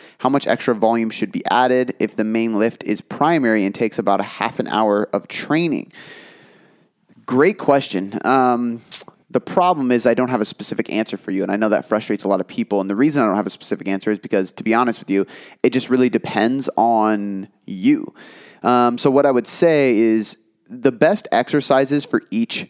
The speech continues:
compound lift are primarily going to be things that m-, mimic the movement pattern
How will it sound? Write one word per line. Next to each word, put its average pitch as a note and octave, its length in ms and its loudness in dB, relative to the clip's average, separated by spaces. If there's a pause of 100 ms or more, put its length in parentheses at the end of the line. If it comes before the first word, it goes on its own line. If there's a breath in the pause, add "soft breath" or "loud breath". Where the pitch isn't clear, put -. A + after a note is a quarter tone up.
(180)
compound G#2+ 720 0
lift G#2+ 400 -2
are G#2 140 2
primarily C3 720 0
going A#2+ 240 0
to A#2 60 -2
be G#2+ 120 0
things A2 440 -4
that - 440 -2
m-, F#2 140 -12 (500 soft breath)
mimic C#3 460 0
the C#3 80 2
movement A#2+ 480 0
pattern D#3 540 0